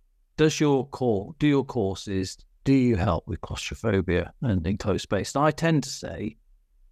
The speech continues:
yes, because over the years, you know, thinking that I've been doing this, like, since ninety-seven, there's been, you know, a thousand, you know, I'd say well over half those people also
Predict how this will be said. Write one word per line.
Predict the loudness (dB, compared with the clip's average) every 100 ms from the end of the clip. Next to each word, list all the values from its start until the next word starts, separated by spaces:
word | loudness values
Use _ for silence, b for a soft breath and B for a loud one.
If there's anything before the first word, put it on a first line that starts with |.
| -2
yes, | 0 0 -2 -8 -12 -10 -8
because | -4 2 4
over | 4 4
the | 2
years, | 4 4 2 0 -6 -12 _ _ -4
you | -2
know, | 0
thinking | 0 0 0
that | -2 -2
I've | -4
been | -2
doing | -2 -2
this, | -4
like, | -8 -10 -16 -8
since | -8 -6 -2
ninety-seven, | -2 -2 -2 0 0 -2 -6 -10 -20 -20 -20 -20 -20 0
there's | 4 4 4 2
been, | 2 2 0 -4 -10 -20 _ _ -12 -2
you |
know, | -2 -2
a |
thousand, | 2 4 4 0 -6 -8 _ -20 -20 -10
you | -4
know, | 0
I'd | 0 0
say | -2 0
well | 4 4
over | 4 0
half | 0 0 0
those | -4 -6
people | -4 -4 -4 -10 -10 -20 _ _ 0
also | 0 0 -2